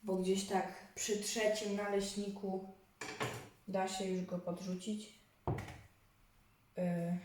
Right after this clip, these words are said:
chochle jeszcze potrzebuję, więc zapomniałam, zapomniałam o dwóch rzeczach.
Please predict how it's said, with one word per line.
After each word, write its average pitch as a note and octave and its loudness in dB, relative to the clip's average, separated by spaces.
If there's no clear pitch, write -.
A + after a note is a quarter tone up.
chochle F#3 -4
jeszcze F3 -4
potrzebuję, F#3 0
więc F#3 2
zapomniałam, F#3+ 4
zapomniałam G3 2
o F#3+ 2
dwóch F#3+ -4
rzeczach. G3 -4